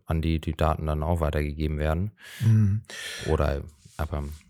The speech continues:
Speaker 2: Bin da jetzt kein Rechtsexperte, aber dafür gibt's ja die D S G V O, eine Datenschutz-, äh, wer ist die Datenschutzgrundverordnung?
Speaker 1: Mhm.
Speaker 2: Und, ähm, die,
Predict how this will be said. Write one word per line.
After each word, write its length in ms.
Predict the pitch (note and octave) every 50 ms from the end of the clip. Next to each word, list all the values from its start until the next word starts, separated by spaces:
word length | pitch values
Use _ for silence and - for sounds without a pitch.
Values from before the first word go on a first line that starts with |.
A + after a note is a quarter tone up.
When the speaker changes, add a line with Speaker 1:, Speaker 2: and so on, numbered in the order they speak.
| _ _ _ _ -
Speaker 2:
Bin 180 | - C3+ C#3 C3+
da 80 | B2
jetzt 240 | A#2 A#2 A2+ - -
kein 160 | - A#2+ A2+
Rechtsexperte, 840 | A2 A2+ A#2+ A#2+ - - B2 A2+ - - - A2+ A2 B2 C3 - D3
aber 200 | B2 A#2 B2 A2
dafür 260 | A#2+ A#2+ A#2 - C3+
gibt's 220 | A#2+ A#2+ A#2+ - -
ja 80 | C3
die 180 | A#2 A#2 A#2 A2+
D 160 | A2+ B2 A#2+
S 140 | A#2+ A#2+ -
G 120 | - B2
V 280 | A2+ - - G#2+ G#2+ -
O, 220 | - B2+ C3+ D3 D#3
eine 180 | D3+ C3+ B2
Datenschutz-, 720 | A#2+ B2+ A#2+ B2 - - B2 - - C3 C3+ - - - _ _ _ _ _ - _ _ _ _ _ _ _ -
äh, 200 | - - _ -
wer 680 | B2+ B2+ B2+ B2+ B2+ B2+ B2+ B2+ B2+ B2+ B2 A#2+ B2 A#2+
ist 120 | B2 -
die 80 | - C#3
Datenschutzgrundverordnung? 1400 | - - - - E3+ C#3+ - - C#3+ C#3+ - - - C#3 D#3 E3+ - - D#3 - C#3+ D#3 E3 - F3+ E3+ F3+ F#3+ - - - - - - - -
Speaker 1:
Mhm. 260 | - F#2 G2 A2 B2 B2 -
Speaker 2:
Und, 460 | - A#2+ A#2 A#2 A#2+ B2 A#2+ A#2+ B2
ähm, 500 | - B2 A#2+ A#2 A#2 A#2 A2+ A2+ G#2+ - _ _ _ -
die, 640 | C3+ A#2+ A#2+ B2+ B2 B2+ C3+ C3+ C3+ C3+ C3+